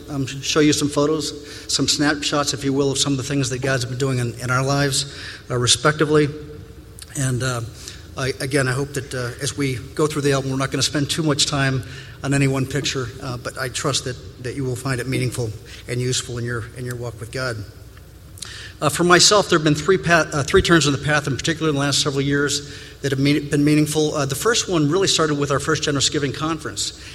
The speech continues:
And I don't remember if it was a speaker or if it was one of the breakout groups, but I started to think about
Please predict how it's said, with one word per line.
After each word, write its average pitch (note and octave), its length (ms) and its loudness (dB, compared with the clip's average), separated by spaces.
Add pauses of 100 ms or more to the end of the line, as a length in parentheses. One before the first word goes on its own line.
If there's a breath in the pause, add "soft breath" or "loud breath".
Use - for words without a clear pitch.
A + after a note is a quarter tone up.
(160 loud breath)
And D3 100 0
I E3+ 60 4
don't G3+ 120 0
remember F#3+ 260 0
if - 100 -2
it - 60 -8
was C#3 160 -2
a A#2 40 4
speaker G3+ 540 4
or D3 220 4
if C#3+ 120 -2
it C#3 120 -4
was C3+ 320 0
one C#3+ 100 2
of C#3 80 2
the - 60 -2
breakout C#3+ 400 2
groups, B2+ 340 -2
but C3+ 180 -6
I C#3 60 0
started G#3 380 -2
to D3+ 60 -2
think D3+ 280 -4
about B2+ 300 -4